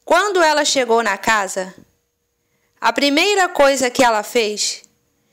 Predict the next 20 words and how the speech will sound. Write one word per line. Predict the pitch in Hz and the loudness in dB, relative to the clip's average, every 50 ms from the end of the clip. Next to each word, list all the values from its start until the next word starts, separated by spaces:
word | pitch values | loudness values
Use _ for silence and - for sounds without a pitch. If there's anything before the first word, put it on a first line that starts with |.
| _ _ _ _ _ | _ _ _ _ _
que | - 269 277 | -4 -4 -2
me | 285 302 311 | -2 -2 -2
encheu | 311 302 - - 311 320 330 320 | -2 -2 -2 0 0 0 0 0
de | 277 277 | 0 0
orgulho, | 233 233 214 202 214 247 240 226 202 190 190 196 - _ _ _ _ _ _ _ _ _ _ _ _ _ _ _ _ _ _ _ _ _ _ _ _ _ _ _ _ _ _ _ _ _ _ _ _ _ _ | 0 0 -2 -2 0 0 0 0 0 -4 -10 -12 -18 _ _ _ _ _ _ _ _ _ _ _ _ _ _ _ _ _ _ _ _ _ _ _ _ _ _ _ _ _ _ _ _ _ _ _ _ _ _
colocou | - - 311 320 330 320 320 320 339 349 381 381 | -2 0 2 2 2 0 0 2 2 4 4 2
o | 359 | 0
feijão | - - 320 311 285 294 285 277 277 | 0 0 0 0 0 0 -2 -2 -2
de | 247 269 | -2 -2
molho | 262 247 240 247 269 285 294 302 302 294 302 - - _ _ _ | -2 0 0 0 0 0 0 -2 -4 -4 -6 -12 -20 _ _ _
e | - 302 320 | -4 -4 -2
fez | - - - 302 302 311 302 294 | -4 -2 0 0 0 0 0 -4
o | 294 | -4
feijãozinho | 294 302 285 285 269 285 277 277 269 262 269 254 254 254 247 | -2 -2 -2 0 0 -2 -2 -2 -2 -4 -4 -4 -4 -4 -2
dela. | 202 196 196 180 175 175 175 180 _ _ _ _ _ _ _ _ _ _ _ _ _ _ _ _ _ _ _ _ _ _ _ _ _ _ _ _ _ _ _ _ _ _ _ _ _ | -2 -2 -2 -2 -4 -8 -12 -16 _ _ _ _ _ _ _ _ _ _ _ _ _ _ _ _ _ _ _ _ _ _ _ _ _ _ _ _ _ _ _ _ _ _ _ _ _
Hoje, | - - 294 320 339 339 330 330 | 0 0 2 2 2 0 -2 -4
quando | 311 320 339 339 359 392 359 381 | -2 2 2 2 2 2 0 -2
fizer | - - 320 311 269 277 269 262 254 | -2 -2 -2 -2 0 0 0 0 0
o | 262 | -2
feijão, | 247 - 240 220 226 214 202 233 233 226 214 202 196 196 | -4 -2 -2 -2 -2 -2 -2 -2 -2 -2 -2 -6 -10 -14